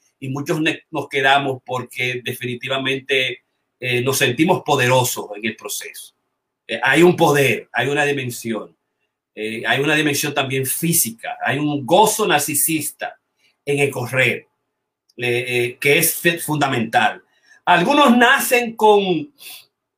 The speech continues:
al-, algunos nacen con esa dimensión natural de amar el movimiento. Eh, eh, y, y digamos ser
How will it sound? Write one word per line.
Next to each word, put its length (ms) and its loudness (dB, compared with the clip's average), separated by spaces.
al-, 220 -4
algunos 340 0
nacen 440 2
con 200 2
esa 280 4
dimensión 640 -2
natural 640 4
de 260 0
amar 640 2
el 80 -4
movimiento. 760 -8
Eh, 340 -6
eh, 280 -10
y, 360 -4
y 20 2
digamos 500 2
ser 540 2